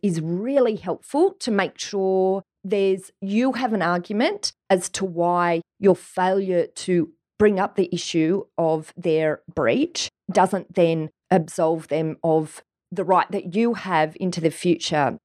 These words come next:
to, to go back and pick them up on that breach. But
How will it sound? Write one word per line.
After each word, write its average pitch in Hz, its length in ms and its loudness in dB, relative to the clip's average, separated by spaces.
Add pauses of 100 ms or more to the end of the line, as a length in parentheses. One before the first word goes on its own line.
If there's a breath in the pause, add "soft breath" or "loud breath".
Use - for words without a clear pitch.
(100)
to, 156 520 -2 (160)
to 208 100 -2
go 160 180 4
back 151 220 0
and 156 120 -2
pick - 160 -4
them 151 120 0
up 143 180 -4
on 151 100 0
that - 220 -2
breach. - 440 0 (160)
But - 260 2